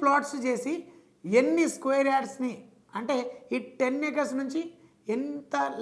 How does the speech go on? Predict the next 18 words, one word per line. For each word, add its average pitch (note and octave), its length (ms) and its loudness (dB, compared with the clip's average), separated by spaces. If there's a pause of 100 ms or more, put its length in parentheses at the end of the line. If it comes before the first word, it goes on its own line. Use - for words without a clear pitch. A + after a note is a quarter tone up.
ల్యాండ్ B3 360 2 (500)
వీళ్ళు B3+ 160 0 (140)
సేల్ B3 300 0
చేసిండ్రు, E3+ 440 -4 (720)
ఎంత B3+ 240 0 (120)
ల్యాండ్ C4+ 320 0 (480)
అని D4 200 4
రిజిస్ట్రేషన్ C4+ 640 0
చేసిండ్రు, G3+ 400 -2 (560)
దీని D#4+ 260 6
గురించి D4+ 320 2
కూడా B3+ 200 4
ఎవరైనా B3 320 4
క్లారిటీ B3 360 4
తీసుకున్నారా? A#3 380 -6 (380)
అంటే C#4+ 200 2 (260)
ఇక్కడ A#3 160 -2 (160)
ఏమవుతుందంటే B3 640 -2